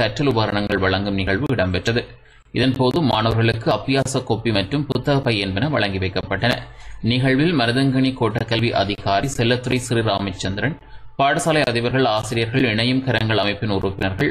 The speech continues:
வடமராட்சி கிழக்கு பிரஜைகள் குழு தலைவர், பிரஜைகள் குழு உபத்தலைவர், மாணவர்கள், பெற்றோர்கள் என பலர் கலந்து கொண்டனர். தேசிய மாணவர் படையணியின் ஒருநாள் பயிற்சி முகாம் யாழ்ப்பாணத்தில் முன்னெடுக்கப்பட்டது.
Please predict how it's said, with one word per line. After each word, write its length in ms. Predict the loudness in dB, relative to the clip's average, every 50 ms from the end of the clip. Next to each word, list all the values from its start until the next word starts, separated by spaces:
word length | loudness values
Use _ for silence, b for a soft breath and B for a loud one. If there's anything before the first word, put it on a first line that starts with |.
| 0 0 0
வடமராட்சி 420 | 0 2 2 2 0 0 0 -4 -4 0
கிழக்கு 280 | 0 0 0 0 -2 -2
பிரஜைகள் 440 | -2 -2 -2 0 -2 -2 -4 -4 -4
குழு 160 | -2 -2 -2 -2 -2
தலைவர், 340 | 0 0 2 0 0 -4 -6 -18 b b b b b b b 0
பிரஜைகள் 440 | 0 0 2 2 2 2 2 0 2 2
குழு 120 | 2 2 2
உபத்தலைவர், 560 | 2 0 -2 0 0 0 0 2 2 2 2 2 2
மாணவர்கள், 520 | 2 2 2 2 2 2 2 0 0 0
பெற்றோர்கள் 500 | -2 -4 -2 -2 -2 -2 -2 0 0 0 0
என 100 | 0 0 0 0
பலர் 280 | 0 0 0 0 -2 -2
கலந்து 220 | -2 -2 -2 -4 -4
கொண்டனர். 400 | -2 -2 0 0 0 -2 -2 -4 -6 -10 -10 -12 -14 -14 -16 -16 -20 -20 -20 -20 -20 -20 _ _ _ _ _ _ _ -20 -20 -20 -20 -20 -20 -20 -20 -20 _ _ _ _ _ _ _ _ _ -20 -20 -20 -20 -20 -20 -20 -6 2 4
தேசிய 380 | 4 4 4 2 0 0 2 2 4 2
மாணவர் 420 | 2 2 2 0 -2 -2 -2 -2
படையணியின் 600 | -2 -2 0 0 -2 -2 -2 -2 -2 -2 -2 -2 -4 -6 -2 0
ஒருநாள் 420 | 0 2 2 2 2 2 0 0 0
பயிற்சி 320 | 0 0 0 -4 -6 -6 -6 -6
முகாம் 300 | -4 -2 -2 -2 -2 -2 -2 0
யாழ்ப்பாணத்தில் 680 | 2 2 2 2 0 -6 -8 -8 -8 -6 -4 -4 -4 -4
முன்னெடுக்கப்பட்டது. 720 | -4 -6 -6 -8 -8 -8 -10 -10 -10 -10 -6 -6 -6 -6